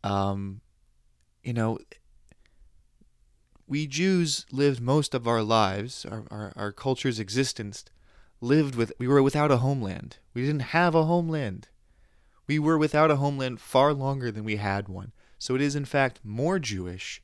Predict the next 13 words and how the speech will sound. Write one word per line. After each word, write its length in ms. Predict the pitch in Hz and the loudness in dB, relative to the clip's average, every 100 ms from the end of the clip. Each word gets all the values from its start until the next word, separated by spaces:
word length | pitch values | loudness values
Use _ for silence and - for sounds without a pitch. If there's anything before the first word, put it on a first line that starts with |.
| _ _ _ _ _ _ _ _ _ _ _ _ - | _ _ _ _ _ _ _ _ _ _ _ _ -12
to 360 | 123 113 110 - 104 104 | -8 -6 -6 -10 -20 -8
be 440 | 143 147 123 113 - - | -4 -2 -2 -4 -10 -16
wander, 640 | 101 110 131 131 107 95 - | -6 2 2 2 -2 -8 -10
to 120 | - | -8
be 100 | 135 | -6
wanderers, 880 | 117 131 180 151 101 92 - - - _ _ _ _ _ _ _ - | 0 4 4 2 0 -4 -12 -14 -14 _ _ _ _ _ _ _ -18
to 120 | 120 | -6
be 200 | 156 - | -2 0
uprooted, 560 | 123 113 127 127 107 | 0 -2 -2 0 -2
to 120 | - 113 | -6 -8
be 460 | 147 165 143 120 - _ _ _ _ 117 | -6 -4 -4 -6 -10 _ _ _ _ -6
global 460 | 123 143 139 135 | 2 2 2 -2
citizens. 720 | 117 - 143 120 - 113 - | -2 -2 0 -2 -6 -8 -8